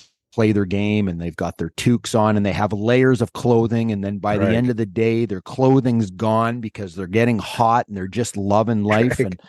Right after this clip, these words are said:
Speaker 2: I, I get
Speaker 1: So
Speaker 2: the point. I get the point. And so does everyone listening. Get to the point. So you're getting shit from your, from Krista 'cause she wants you to put the rink in.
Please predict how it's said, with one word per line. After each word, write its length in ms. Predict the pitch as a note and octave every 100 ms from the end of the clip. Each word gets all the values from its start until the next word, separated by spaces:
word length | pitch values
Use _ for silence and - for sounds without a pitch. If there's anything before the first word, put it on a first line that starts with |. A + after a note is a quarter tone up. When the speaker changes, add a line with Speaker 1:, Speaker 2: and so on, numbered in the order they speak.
| - - -
Speaker 2:
I, 120 | C3+ - - - - - - _ -
I 100 | D3
get 220 | B2+ F3
Speaker 1:
So 180 | G#3 G3
Speaker 2:
the 60 | F3+
point. 360 | F3 G#3 C#3 -
I 140 | - C3+
get 480 | A#2 - F3 F3 -
the 80 |
point. 380 | B2 - D#3 D3+
And 100 | B2
so 160 | G#2 C#3+
does 120 | C3+
everyone 320 | C3+ B2+ A#2+ B2
listening. 560 | D3 A#2 G2+ F2+ G#2+ F#2
Get 300 | D3 D#3+ -
to 240 | - D#3+
the 120 | D#3 A#2+
point. 460 | - C#3+ A#2+ D#2+
So 200 | - C3
you're 200 | B2+ C#3
getting 280 | D3+ E3+ E3
shit 360 | B2+ - F3+ -
from 200 | D#3 D3+
your, 260 | C3+ B2 A2 - - _
from 320 | - C3 B2+
Krista 640 | - E3 F3 - A2+ G#2 - _ _ _ _
'cause 100 | A2+
she 160 | - G#3+
wants 340 | G3 F3+ -
you 80 | E3
to 60 | D3
put 200 | D3 -
the 80 |
rink 320 | A2+ A#2 A#2 G2
in. 160 | D2+